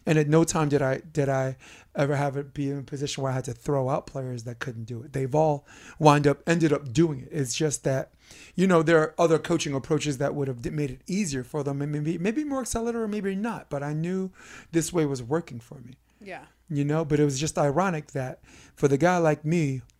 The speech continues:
Speaker 1: who predicated his, his foundation on "you are what your record says you are," I'm like, "I've been coaching since nineteen ninety-eight, and I only, a coach of the year, I've only won that once."
Speaker 2: Mm-hmm.
Speaker 1: You know? And when you're coaching, you don't care because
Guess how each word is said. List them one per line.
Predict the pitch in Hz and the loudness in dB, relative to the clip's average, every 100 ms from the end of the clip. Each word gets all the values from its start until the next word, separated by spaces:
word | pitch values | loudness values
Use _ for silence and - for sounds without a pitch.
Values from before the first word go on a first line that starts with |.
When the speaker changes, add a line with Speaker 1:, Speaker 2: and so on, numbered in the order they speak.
| _ | _
Speaker 1:
who | - | -4
predicated | 127 - 156 147 156 143 | -2 0 0 2 0 0
his, | 139 135 - | 0 -2 -6
his | - 143 | -6 -6
foundation | - 139 135 147 - 151 | -4 -4 -4 -4 -6 -6
on | 139 135 | -6 -4
"you | 139 | -2
are | 147 | -2
what | 139 131 | -2 -6
your | |
record | 127 143 123 | -8 -8 -10
says | - 190 160 | -8 -6 -6
you | 127 120 | -6 -8
are," | 120 - - - - - | -10 -14 -20 -18 -16 -6
I'm | 254 | -4
like, | 226 | -2
"I've | 226 | -2
been | |
coaching | 226 220 - 180 | -2 -4 -4 -6
since | 170 156 | -6 -6
nineteen | 190 180 - 170 | -6 -6 -6 -6
ninety-eight, | 170 151 156 156 | -6 -4 -6 -6
and | 123 | -6
I | 131 | -6
only, | 151 147 147 | -6 -6 -8
a | 156 | -8
coach | - 196 - | -2 -2 0
of | |
the | 175 | 0
year, | 190 208 - _ _ - | 0 -2 -8 _ _ -6
I've | 165 160 | -2 0
only | 202 196 | 2 2
won | 165 180 | 2 2
that | 156 147 | 0 -2
once." | 139 160 - - - - - _ 214 | -4 -4 -6 -10 -10 -16 -20 _ -18
Speaker 2:
Mm-hmm. | 196 190 185 | -16 -10 0
Speaker 1:
You | 156 | 2
know? | 160 165 180 - - | 6 6 4 -2 -2
And | 180 180 | 2 4
when | 190 185 | 4 4
you're | 170 | 0
coaching, | 160 - 320 - 147 131 | 2 2 2 4 2 2
you | 156 | 4
don't | 165 - - | 2 0 -2
care | - 220 156 151 | 2 4 2 -2
because | 143 151 - 151 143 135 | -4 -4 0 0 0 -2